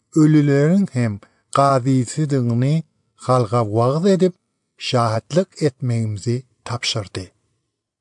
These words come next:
Hemme peýgambarlar hem Isa hakda şahitlik etdiler. Isa iman geçiren her bir adamyň günäleriniň onuň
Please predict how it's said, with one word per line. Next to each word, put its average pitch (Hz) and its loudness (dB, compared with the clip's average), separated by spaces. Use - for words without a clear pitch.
Hemme 180 2
peýgambarlar 117 0
hem 175 0
Isa 151 -2
hakda 131 -2
şahitlik 113 -6
etdiler. 104 -8
Isa 185 4
iman 160 2
geçiren 127 -2
her 156 0
bir 180 2
adamyň 120 -2
günäleriniň 151 2
onuň 185 2